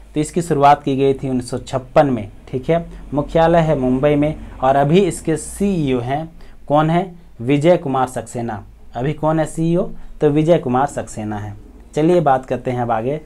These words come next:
नेक्स्ट क्वेश्चन की। अगला क्वेश्चन है कोविन ग्लोबल कॉन्क्लेव।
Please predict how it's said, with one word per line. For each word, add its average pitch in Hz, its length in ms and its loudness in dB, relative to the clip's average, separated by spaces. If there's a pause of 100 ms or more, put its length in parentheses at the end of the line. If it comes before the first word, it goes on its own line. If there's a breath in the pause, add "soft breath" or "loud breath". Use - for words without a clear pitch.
(280 soft breath)
नेक्स्ट 135 260 -2
क्वेश्चन 104 380 -8
की। 101 160 -10 (440)
अगला 160 300 6
क्वेश्चन 117 440 -6
है 131 180 -8 (460 soft breath)
कोविन 175 500 6
ग्लोबल 135 480 4
कॉन्क्लेव। 123 560 -2